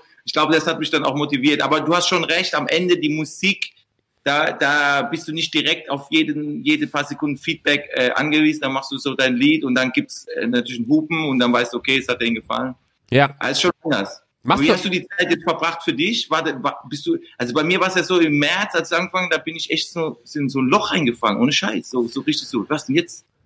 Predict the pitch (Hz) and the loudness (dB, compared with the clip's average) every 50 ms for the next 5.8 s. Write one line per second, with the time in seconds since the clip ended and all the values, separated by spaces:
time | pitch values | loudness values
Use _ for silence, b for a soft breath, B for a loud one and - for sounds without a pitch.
0 | _ - - 175 175 180 180 175 175 175 170 175 175 160 143 139 - - _ _ | _ -4 2 4 4 6 6 4 4 4 2 2 0 0 -4 -6 -10 -20 _ _
1 | _ _ _ _ _ _ - - 151 - 247 - - 196 190 220 254 247 190 262 | _ _ _ _ _ _ -2 2 4 4 4 4 2 2 2 4 4 4 2 2
2 | 285 - 226 170 139 - 135 123 113 104 101 185 196 - 117 101 - - _ _ | 2 4 4 2 4 2 2 4 4 2 2 0 0 0 0 -4 -4 -8 _ _
3 | - 123 - 175 180 190 143 139 190 226 240 233 202 185 208 208 - 165 156 - | -6 0 0 2 2 2 0 -2 -2 -4 -2 -2 -2 -2 -2 -2 -2 -4 -4 -2
4 | 139 151 196 196 214 196 190 185 - 165 151 - - - 208 208 190 - 175 202 | 0 0 0 0 2 2 2 2 2 0 -4 -2 -2 -2 -2 -2 -2 -2 -2 -2
5 | 196 - - 175 165 151 - - 180 185 180 185 175 165 160 | -2 0 0 -2 -2 -2 -2 0 2 2 4 2 2 0 -2